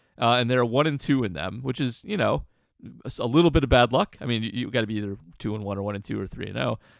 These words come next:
But, uh, they, uh, they played a ton of close games against a pretty good schedule,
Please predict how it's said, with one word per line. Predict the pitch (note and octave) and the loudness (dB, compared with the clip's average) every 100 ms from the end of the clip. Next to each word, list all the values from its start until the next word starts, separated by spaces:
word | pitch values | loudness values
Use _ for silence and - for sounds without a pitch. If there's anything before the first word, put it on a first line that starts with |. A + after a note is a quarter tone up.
| _ - | _ 0
But, | A#2 - | 0 2
uh, | A2+ G#2 - _ _ _ _ - | -2 -2 -6 _ _ _ _ -16
they, | - B2 C#3 C#3 D#3 D#3 | -14 0 4 4 4 0
uh, | - C3 B2 | 2 2 4
they | A#2 | 0
played | C3 A#2 | 0 2
a | |
ton | C#3+ | 0
of | D3 | 0
close | - C#3+ | 0 0
games | - B2 B2+ - | 0 0 0 -4
against | A#2 A2 - | -4 -4 -8
a | - | -10
pretty | - A#2+ | -6 -2
good | A2 G2 | -2 -4
schedule, | - D3 B2+ B2 A#2 A2+ | -2 -2 0 2 2 0